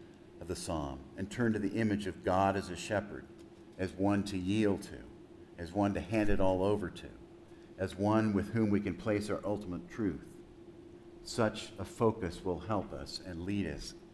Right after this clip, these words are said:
to God's guidance and peace. There may be moments when we're stuck in the past or anxious about the future. It is there we can turn to the phrase, "I shall not want,"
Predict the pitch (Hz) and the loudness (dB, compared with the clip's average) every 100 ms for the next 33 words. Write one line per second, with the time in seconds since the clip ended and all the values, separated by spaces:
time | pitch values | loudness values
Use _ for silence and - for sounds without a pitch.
0 | - - - 87 82 78 - 85 80 78 | -20 -14 -10 -6 -4 -4 -6 -6 -4 -8
1 | 73 - 78 - 101 - - - - - | -12 -14 -12 -8 -6 -8 -12 -18 -18 -20
2 | - - - - - - - - - 113 | -20 -20 -20 -20 -20 -20 -20 -8 2 4
3 | 123 123 110 123 123 104 110 107 104 95 | 6 4 6 6 6 4 2 2 4 2
4 | - 120 - 98 - - 120 87 - - | 2 2 2 0 -2 -8 -8 -8 -10 -14
5 | - - - - - - - - 90 - | -16 -18 -20 -20 -20 -20 -20 -10 -8 -2
6 | 113 110 - 98 104 95 92 95 - 113 | 0 0 -4 -8 -2 0 0 -2 -6 -6
7 | 107 - - - - - - - - - | -6 -8 -16 -18 -20 -20 -20 -20 -20 -20
8 | - - 107 95 - 113 120 113 98 101 | -6 2 2 2 4 8 8 6 2 0
9 | 104 107 101 98 - 104 101 101 101 95 | 0 2 2 0 2 4 4 4 2 0
10 | - 101 98 92 90 - 87 95 95 80 | 0 2 4 2 0 -4 -2 0 0 -2
11 | - | -8